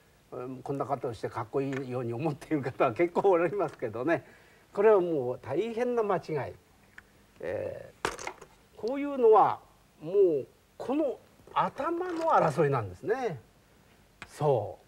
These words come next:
ここへ跳ねて、で、跳ねた時に白にここへ切られてどうなんだろうと、そういう心配がない限りは跳ねるもんなんです。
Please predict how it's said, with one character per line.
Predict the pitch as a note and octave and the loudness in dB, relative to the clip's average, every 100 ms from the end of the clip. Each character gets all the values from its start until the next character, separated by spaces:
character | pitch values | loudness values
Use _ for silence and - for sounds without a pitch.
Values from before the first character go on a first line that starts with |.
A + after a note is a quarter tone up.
| _ | _
こ | - E3+ | -8 -6
こ | - E4 | -4 -2
へ | D#4+ | -2
跳 | B3+ - - | -4 -8 -6
ね | G#3 B3+ | -2 -2
て、 | - - D#3+ - - - _ | -2 2 2 2 -6 -20 _
で、 | G3+ | -4
跳 | G3 - D#4+ | -4 -4 -2
ね | F#4+ | -2
た | F#4 C4+ | -2 -4
時 | B3+ G#3+ A3+ | -4 -6 -4
に | G#3 | -4
白 | - C#4 - | -4 -6 -4
に | C4+ | -4
こ | - - | -6 0
こ | A#3+ | 0
へ | G3+ - | 0 -8
切 | A#3+ | -4
ら | C4+ E4 | 0 0
れ | D#4+ | 0
て | B3+ G#3+ | 2 2
ど | F3 G#3 | 2 -2
う | D#4 | -2
な | D#4 | -4
ん | B3+ | 2
だ | G3 | 4
ろ | E3+ | 4
う | D3 | 2
と、 | C3 G#2 - - - - - | -2 -6 -12 -20 -20 -20 -20
そ | - C4+ | -8 -2
う | D#4+ | 0
い | D#4+ | 0
う | D#4+ | -2
心 | - D4 C4+ | -4 -4 -2
配 | - C#4 | -2 -2
が | C#4 | -2
な | B3+ C4+ E4+ | -2 0 2
い | E4 | 0
限 | C#4+ C#4+ C4 | -2 -4 -2
り | |
は | D4 | -2
跳 | - E3+ | 2 2
ね | D#3+ | 2
る | |
も | B2 | 0
ん | G2+ | -8
な | F2+ | -16
ん | - | -20
で | |
す。 | - | -20